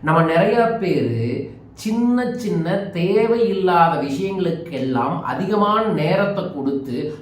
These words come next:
"அந்த வித்தையை நான் கத்துக்கிட்டு தான் நான் ஜெயிச்சிருவேன், அந்த வித்தையை கத்துக்கிட்டு தான் நான் இனிமேல் முன்னேறுவேன்" அப்படின்னு நினைச்சுக்கிட்டு தேவையில்லாத விஷயத்தை எல்லாம் கத்துக்கிட்டு இருக்கோம்.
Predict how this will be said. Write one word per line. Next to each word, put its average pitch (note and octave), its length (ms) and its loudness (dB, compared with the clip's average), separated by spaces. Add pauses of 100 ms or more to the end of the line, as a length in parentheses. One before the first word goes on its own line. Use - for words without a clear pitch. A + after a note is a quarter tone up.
"அந்த D#3 440 0
வித்தையை G#3 400 0
நான் F3 200 0
கத்துக்கிட்டு G#3 520 -2
தான் F#3+ 220 2
நான் F3+ 220 0
ஜெயிச்சிருவேன், C#3 800 -2 (220)
அந்த D3+ 220 0
வித்தையை A3 420 4
கத்துக்கிட்டு G3 500 0
தான் F3 180 0
நான் F3+ 260 2
இனிமேல் D#3 300 0
முன்னேறுவேன்" D3+ 680 0
அப்படின்னு D#3+ 440 -4
நினைச்சுக்கிட்டு A#2+ 800 -4 (240)
தேவையில்லாத G#3 640 4
விஷயத்தை E3 440 -2
எல்லாம் C#3+ 180 0
கத்துக்கிட்டு - 360 -4
இருக்கோம். A#2 300 -8